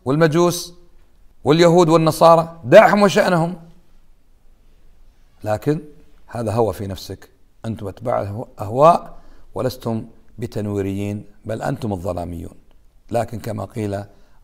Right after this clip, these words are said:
"رمتني بدائها وانسلت". إن شاء الله تعالى، إذا شاء الله عز وجل، سرد ردا سابعا إذا شاء الله تبارك وتعالى، أو أكتفي بهذا، سأعيد النظر.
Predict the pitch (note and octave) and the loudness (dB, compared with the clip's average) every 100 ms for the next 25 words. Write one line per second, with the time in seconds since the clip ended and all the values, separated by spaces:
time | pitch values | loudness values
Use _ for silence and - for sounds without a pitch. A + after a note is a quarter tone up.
0 | A2+ G#2+ A2+ - G2 F#2+ F2+ G2 F#2+ E2 | -10 -8 -8 -10 -12 -10 -6 -6 -6 -10
1 | G#2 C3 - - _ - - F2+ - - | -10 -12 -18 -20 _ -20 -16 -14 -14 -14
2 | E2+ - - - - - - G#2+ G2 B2 | -16 -18 -20 -20 -20 -20 -20 -16 -8 -6
3 | A2+ G#2+ - G#2+ A2+ A#2 - - _ _ | -4 -6 -8 -8 -8 -12 -18 -20 _ _
4 | _ _ _ - - B2 A#2 - A2 F2+ | _ _ _ -18 -10 -6 -6 -6 -8 -6
5 | F2 E2 E2 F2+ - - - - - - | -6 -8 -10 -14 -16 -20 -20 -20 -20 -18
6 | - G#2+ D3+ G#2 - A#2 G#2 G#2+ - B2+ | -10 -6 -6 -8 -10 -10 -8 -12 -10 -10
7 | B2 B2+ E3+ - E3 C#3+ C#3+ - - - | -8 -10 -10 -12 -6 -4 -4 -8 -20 -20
8 | - - - G#2+ G2+ G2+ G2 - G#2 B2+ | -14 -8 -8 -8 -8 -8 -8 -6 -4 -4
9 | D3 - - - B2 A2+ - G2 G2 A2 | -6 -14 -14 -4 -2 -2 -6 -8 -4 0
10 | C#3 F3 - - - - - C#3+ D3 C3 | 0 -2 -6 -16 -20 -16 -6 -2 0 0
11 | A2 F#2 E2+ - | -2 -4 -6 -10